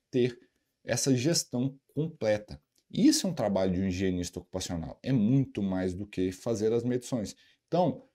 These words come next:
fique de olho nessa área. Essa área, ela é muito importante e eu te falo: pouquíssimas pessoas conseguem fazer esse trabalho porque não têm o conhecimento necessário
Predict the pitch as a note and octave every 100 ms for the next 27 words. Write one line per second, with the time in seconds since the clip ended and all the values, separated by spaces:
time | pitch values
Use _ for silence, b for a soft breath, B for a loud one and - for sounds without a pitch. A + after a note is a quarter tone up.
0 | _ _ - - B3+ C4 D#3 E3 C#3+ F3
1 | D3 B2+ - G2+ E2 D#2+ - _ - F#3+
2 | - D#3+ C3+ F#3 C3 - B2+ F3 F#3 F3
3 | D3 E3+ F3+ - F#3 E3+ C#3 - C#3+ F3+
4 | G#3 - D3+ A2+ - - A#2+ G#2+ - F3+
5 | F3+ - F#3 F3 E3+ - D3 D3 - G#2
6 | G#2 G#2 - - B2 A#2+ - G2+ G2+ G#2
7 | G2+ - G2 F#2 F2 F2+ - A2 G2+ F2+
8 | - A2+ A#2+ A#2 D3 D3 A2+ A2+ A#2+ A2+
9 | G#2 G#2 F#2+ F#2+ A2 - - - F#2+ F#2+
10 | G#2+ C3+ - - D3 - - G2 F#2+